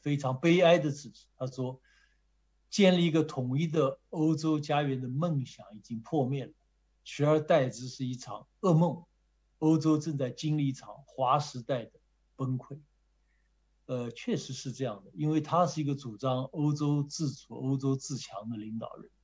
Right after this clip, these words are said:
所以看到这一切，我可以理解他是非常伤心的。哎，像明眼人看得很清楚，欧洲今天面临的这个重重的危机啊，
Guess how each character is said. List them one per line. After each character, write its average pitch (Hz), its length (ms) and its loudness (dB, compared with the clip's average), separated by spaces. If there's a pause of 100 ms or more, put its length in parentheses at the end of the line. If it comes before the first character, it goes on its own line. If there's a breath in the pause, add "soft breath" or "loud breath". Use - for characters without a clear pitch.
(260)
所 - 120 -8
以 131 60 -2
看 156 220 0
到 139 120 4
这 139 140 -4
一 139 60 2
切， 131 180 -8
我 113 160 -6
可 - 160 -12
以 123 40 -2
理 143 140 0
解 117 220 -8 (100)
他 117 140 -8
是 104 240 -14
非 160 180 -2
常 110 220 -10
伤 107 240 -12
心 - 220 -20 (440)
的。 - 80 -16
哎， - 80 -20 (1300 soft breath)
像 190 220 8
明 180 160 10
眼 180 160 8
人 160 120 6
看 156 180 4
得 156 60 4
很 120 240 -4
清 160 260 -4
楚， - 300 -10 (140)
欧 175 260 4
洲 175 240 2
今 156 260 -2
天 139 220 -2
面 143 280 0
临 113 260 -8
的 107 280 -12
这 117 140 -16
个 - 200 -20
重 135 360 0
重 143 160 -2
的 120 80 -2
危 117 260 -6
机 113 240 -14
啊， - 80 -20